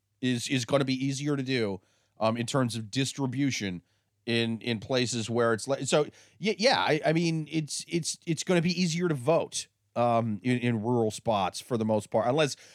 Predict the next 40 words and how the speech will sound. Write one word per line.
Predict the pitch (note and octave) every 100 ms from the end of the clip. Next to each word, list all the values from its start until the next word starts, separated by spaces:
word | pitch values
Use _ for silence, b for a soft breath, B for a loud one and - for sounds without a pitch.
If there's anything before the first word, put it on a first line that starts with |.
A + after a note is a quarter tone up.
| B
unless | F3 E3+
you | F3+
happen | E3+ E3+
to | D#3+
be | D#3+
someplace | E3+ C#3+ D3 C3
where | C3+
you |
gotta | B2 A2+
drive | A#2+ B2+ A2+
really | A2+ A2
far. | G#2+ G2
But | F#2+ B2+
once | C#3 C#3+
you |
do | C3 D#3+
drive, | C3+ D#3+ E3 C3 A2 G#2+ b b b -
um, | B2+ A#2+ A2+ G#2+ G#2+ -
it's, | C#3 C3
it's, | C#3+ -
it's | D#3 -
not | D#3+ D#3
gonna | D3+ D3+
be, | C#3+
you're | C#3+ D3
not | D#3
gonna | D#3
be | D3+
standing | - D3+ D3 D3+
in | C#3
line. | C3 B2+ B2 B2 B2
You, | A#2 B2+
you're | B2+
not | C#3
gonna | C3
be |
doing | B2+ C3+ B2+
any | D3+ D#3+
of |
that. | A2+ G#2 G#2+